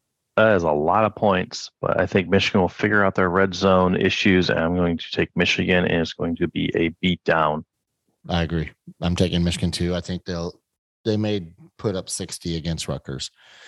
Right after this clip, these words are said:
Speaker 2: I mean, I think the last time they played Rutgers was, like, seventy-seven to three or something like that.
Speaker 1: Yeah, that was, it was, that was almost a trivia question, actually.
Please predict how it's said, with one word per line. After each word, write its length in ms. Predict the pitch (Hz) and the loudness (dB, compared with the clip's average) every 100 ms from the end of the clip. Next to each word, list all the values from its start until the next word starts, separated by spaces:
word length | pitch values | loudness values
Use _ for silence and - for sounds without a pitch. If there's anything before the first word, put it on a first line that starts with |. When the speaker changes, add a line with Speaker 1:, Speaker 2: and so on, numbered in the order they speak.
| - - - | -20 -20 -4
Speaker 2:
I 60 | 92 | 0
mean, 120 | 95 | 2
I 40 | |
think 180 | 110 160 | 2 0
the 80 | 98 | 0
last 280 | 92 107 - | 0 0 -2
time 140 | 90 | -2
they 100 | 85 | -4
played 280 | - 87 80 | -4 -4 -2
Rutgers 400 | 85 80 85 73 | -4 -4 -6 -6
was, 160 | 80 87 | -6 -4
like, 140 | 80 | -4
seventy-seven 720 | - 90 80 80 - 82 80 | -4 -4 -4 -6 -4 -4 -4
to 160 | 76 76 | -6 -8
three 360 | - 82 80 73 | -8 -6 -4 -4
or 80 | |
something 240 | 71 71 78 | -6 -8 -8
like 140 | 78 | -2
that. 160 | 117 95 | 2 4
Speaker 1:
Yeah, 320 | 85 76 76 | 4 4 2
that 200 | 76 80 | 2 2
was, 160 | 80 85 | -2 -2
it 40 | |
was, 640 | 80 78 80 - - - _ | 0 -2 -4 -6 -6 -8 _
that 120 | 95 | 2
was 120 | 127 101 | 4 4
almost 260 | 120 110 | 2 0
a 40 | 98 | -2
trivia 380 | - 98 80 | -2 -2 -2
question, 400 | - 85 - - | -2 -2 -2 -2
actually. 540 | 80 80 - 82 80 | 0 -2 -2 0 -2